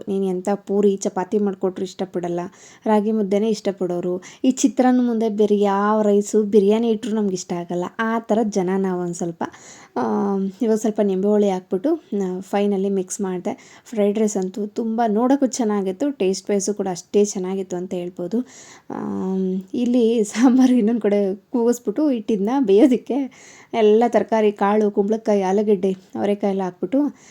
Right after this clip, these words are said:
ಆ, ಅಣ್ಣ ಬಂದರು ನಮ್ಮ ಮನೆಗೆ, ಗಂಗಣ್ಣ ಅಂತ ಗೊತ್ತಲ್ವಾ, ಅವ್ರ ಜೊತೆ ಮಾತಾಡ್ತಾ, ಮಾತಾಡ್ತಾ, ಮಾತಾಡ್ತಾ ಅದು ನೋಡಿದ್ರೆ ಬಂದು ನೋಡೋಷ್ಟರಲ್ಲಿ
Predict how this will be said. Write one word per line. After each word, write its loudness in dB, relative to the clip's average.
ಆ, -6
ಅಣ್ಣ 2
ಬಂದರು 0
ನಮ್ಮ -2
ಮನೆಗೆ, -2
ಗಂಗಣ್ಣ -2
ಅಂತ -2
ಗೊತ್ತಲ್ವಾ, -2
ಅವ್ರ -4
ಜೊತೆ -2
ಮಾತಾಡ್ತಾ, -2
ಮಾತಾಡ್ತಾ, -4
ಮಾತಾಡ್ತಾ -4
ಅದು 0
ನೋಡಿದ್ರೆ 4
ಬಂದು 0
ನೋಡೋಷ್ಟರಲ್ಲಿ 0